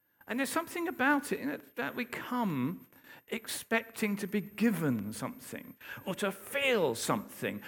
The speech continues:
or to learn something. But it's like a, God's takeaway. You know, we, we, we turn up to the window and we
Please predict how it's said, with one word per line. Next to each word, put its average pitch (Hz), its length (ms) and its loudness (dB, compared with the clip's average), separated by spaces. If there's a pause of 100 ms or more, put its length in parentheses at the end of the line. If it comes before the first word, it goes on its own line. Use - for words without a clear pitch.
or 214 120 4
to 254 160 0
learn 240 600 8
something. 143 640 0 (180)
But 226 140 6
it's 233 320 2
like 254 240 4
a, 208 80 12 (240)
God's 226 380 6
takeaway. 180 680 2 (1200)
You 165 80 -8
know, - 160 -8
we, 202 120 2
we, 202 240 2 (180)
we 220 140 2
turn 226 340 4
up 214 200 2
to 196 100 0
the 196 100 6
window 196 560 6
and 175 180 0
we 185 140 0